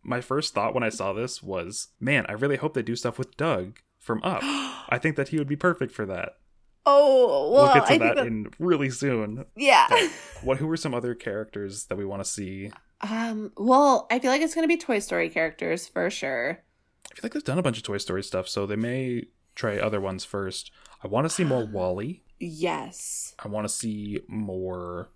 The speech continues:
Speaker 1: all of them, but Inside Out.
Speaker 2: More, oh, more Inside Out. That would be really cute. Um,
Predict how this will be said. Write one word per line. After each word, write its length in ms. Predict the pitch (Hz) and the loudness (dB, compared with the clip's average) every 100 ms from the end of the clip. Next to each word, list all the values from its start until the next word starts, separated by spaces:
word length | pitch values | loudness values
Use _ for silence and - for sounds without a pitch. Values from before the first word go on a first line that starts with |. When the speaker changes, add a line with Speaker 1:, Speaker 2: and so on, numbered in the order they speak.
| - | -6
Speaker 1:
all 320 | 95 92 82 | -2 -2 -4
of 160 | - - | -10 -10
them, 300 | 69 - - _ | -8 -8 -12 _
but 140 | 113 | -2
Inside 280 | 123 120 110 | 0 0 2
Out. 260 | 92 110 165 | 4 2 2
Speaker 2:
More, 220 | 214 214 - _ _ _ _ - | 0 -4 -8 _ _ _ _ 2
oh, 160 | 226 226 | 6 6
more 140 | 220 | 6
Inside 300 | 214 254 233 | 2 0 4
Out. 380 | 180 175 214 - | 6 6 6 2
That 220 | 214 190 | 2 4
would 100 | 190 | 4
be 100 | 208 | 2
really 220 | 190 185 175 | 2 2 0
cute. 420 | - 175 175 175 - | -4 0 0 0 2
Um, 380 | 185 175 165 | 4 4 0